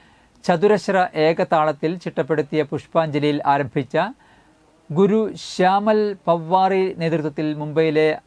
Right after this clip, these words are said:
അഥർവയിൽ നിന്നും വന്ന ആറു കലാകാരികളുടെ നാട്യക്കച്ചേരി ദേവസ്ഥാനത്തെ ധന്യമാക്കി. മിശ്ര ചാപ്പുതാള കാളിസ്തുതി, അലാരിപ്പും ശിവവർണവും പരസ്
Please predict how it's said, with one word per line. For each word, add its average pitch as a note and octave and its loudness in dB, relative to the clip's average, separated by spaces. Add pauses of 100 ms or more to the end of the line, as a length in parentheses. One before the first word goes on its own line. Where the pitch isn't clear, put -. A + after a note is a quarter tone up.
(140)
അഥർവയിൽ F3 -2
നിന്നും D3+ -10
വന്ന C#3+ -2
ആറു E3 2
കലാകാരികളുടെ D3+ 0
നാട്യക്കച്ചേരി D3 -4 (360)
ദേവസ്ഥാനത്തെ C#3+ -2
ധന്യമാക്കി. C3+ -4 (600)
മിശ്ര D#3 0 (120)
ചാപ്പുതാള D3 0 (120)
കാളിസ്തുതി, D3+ -2 (260)
അലാരിപ്പും D#3+ -2 (680)
ശിവവർണവും E3 0 (440)
പരസ് F3+ 0